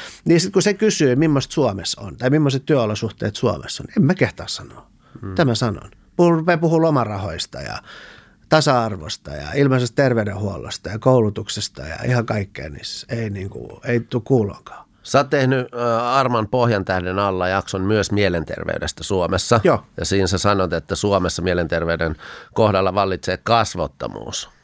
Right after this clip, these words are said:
Speaker 3: Muuttiko se jakson tekeminen jotenkin sun käsitystä mielenterveysasioista tai siitä, että miten nämä asiat on täällä Suomessa?
Speaker 1: Muutti se tosi paljon. Siis silleen, että, et, et niin kuin om-,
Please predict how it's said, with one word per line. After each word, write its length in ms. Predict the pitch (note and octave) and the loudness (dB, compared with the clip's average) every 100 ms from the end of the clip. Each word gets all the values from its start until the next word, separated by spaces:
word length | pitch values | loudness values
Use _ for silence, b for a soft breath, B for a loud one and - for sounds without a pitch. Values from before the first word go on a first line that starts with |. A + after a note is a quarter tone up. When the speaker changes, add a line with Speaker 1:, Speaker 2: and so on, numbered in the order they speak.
| b _ b b _ - | b _ b b _ 0
Speaker 3:
Muuttiko 360 | D3 D#3 C3+ | 2 2 -2
se 120 | - | 0
jakson 320 | A2+ B2 G#2+ F#2 | 2 2 0 0
tekeminen 440 | A2+ G#2+ F2+ E2+ | 0 0 -2 0
jotenkin 360 | G2+ F#2+ F2 F2 | 0 0 -4 -2
sun 260 | G2 F#2 | 0 0
käsitystä 600 | - G#2+ G2+ F2+ E2+ F2+ | 2 0 0 -4 -6 -4
mielenterveysasioista 1160 | E2+ E2+ D#2+ E2 E2+ D#2 F#2 D#2 D#2+ D2 - C#2+ - | -2 0 -2 -4 -6 -2 -2 -2 -4 -6 -4 -6 -2
tai 160 | F2 | -2
siitä, 360 | E2+ G2 F2 E2 | 0 -2 -2 -2
että 180 | D#2+ E2 | -4 -4
miten 400 | F2 - E2+ D#2 | -4 -2 -2 -2
nämä 200 | E2 E2 | -2 -2
asiat 360 | F2 - - - | -4 -6 -8 -10
on 100 | - | -4
täällä 180 | F2 | -4
Suomessa? 460 | F2 F#2+ C#2 - - _ B B B B B B B B | -2 -2 -2 -4 -12 _ B B B B B B B B
Speaker 1:
Muutti 420 | A#3 C4+ G3+ F#3 | 2 4 4 2
se 120 | F#3 | 2
tosi 300 | F#3+ G#3 D#3+ | 2 2 2
paljon. 460 | C3+ E2+ D2+ - A#2 | 0 -4 -8 -10 -4
Siis 300 | D#3 D#3 - | 0 0 2
silleen, 300 | F3 E3+ D#3 | 2 4 4
että, 220 | D3+ D#3 | 2 0
et, 120 | C#3 | 0
et 200 | - D3 D#3+ | -2 -2 0
niin 140 | D#3+ | 0
kuin 160 | D#3 D#3 | 2 2
om-, 360 | F3 F3 E3+ | 2 0 -2